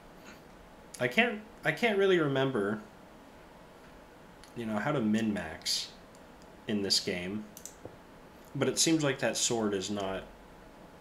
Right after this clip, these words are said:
is not, maybe it's not the best?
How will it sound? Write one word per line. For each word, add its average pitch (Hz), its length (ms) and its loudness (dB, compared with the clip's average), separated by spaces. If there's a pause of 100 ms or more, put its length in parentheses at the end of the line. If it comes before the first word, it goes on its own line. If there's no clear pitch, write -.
(1300)
is 107 160 -4
not, 107 220 -2
maybe 117 260 -4
it's 110 160 -6
not 110 180 -4
the 123 60 -6
best? 131 440 -4